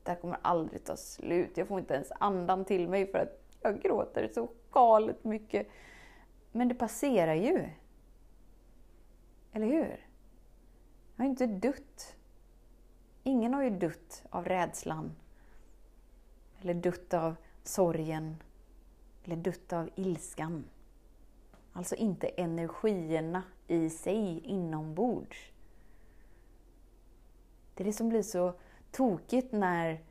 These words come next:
vi förväxlar handlingar med energier. För energier är alltid trygga.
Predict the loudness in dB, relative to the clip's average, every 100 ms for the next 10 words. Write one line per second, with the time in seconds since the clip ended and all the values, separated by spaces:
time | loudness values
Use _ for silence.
0 | -20 -20 -4 -4 0 2 4 4 0 -2
1 | -4 2 2 2 -6 -18 -4 4 4 4
2 | 0 0 0 0 0 0 0 0 0 -2
3 | -2 -4 -4 -4 0 0 2 2 2 2
4 | 0 0 -4 -2 -2 2 4 2 0 -2
5 | 0 0 0 -2 -2 -2 0 -2 -8 -6
6 | 0 0 0 0